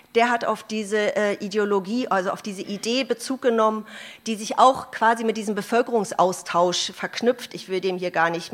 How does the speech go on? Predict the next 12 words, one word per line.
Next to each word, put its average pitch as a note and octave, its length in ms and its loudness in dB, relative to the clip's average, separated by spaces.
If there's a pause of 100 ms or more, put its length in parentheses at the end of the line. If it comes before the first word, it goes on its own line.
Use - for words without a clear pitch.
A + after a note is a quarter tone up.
(160)
viel F3+ 220 -8
mehr E3+ 160 -4
Raum G#3+ 240 2
geben, G3+ 320 0 (300)
ne, A3 100 2
dass G#3 220 2
Frauen A3+ 400 4 (420)
ganz A#3 340 2
kurz A#3 380 2
gesagt, F#3+ 580 2 (300)
äh, F#3+ 340 2 (100)
für B3 340 4